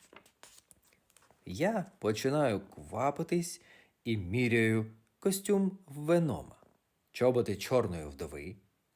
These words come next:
плащ страшного клоуна і навіть надягаю на плечі супергеройський щит. Мої друзі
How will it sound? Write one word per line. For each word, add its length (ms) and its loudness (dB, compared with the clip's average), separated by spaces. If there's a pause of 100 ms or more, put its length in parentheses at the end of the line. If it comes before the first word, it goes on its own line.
(140)
плащ 440 0
страшного 800 0
клоуна 720 -2 (340)
і 40 -20 (160)
навіть 300 -10
надягаю 440 -2
на 100 -4
плечі 340 -8
супергеройський 840 0
щит. 440 -6 (840)
Мої 280 -6
друзі 540 2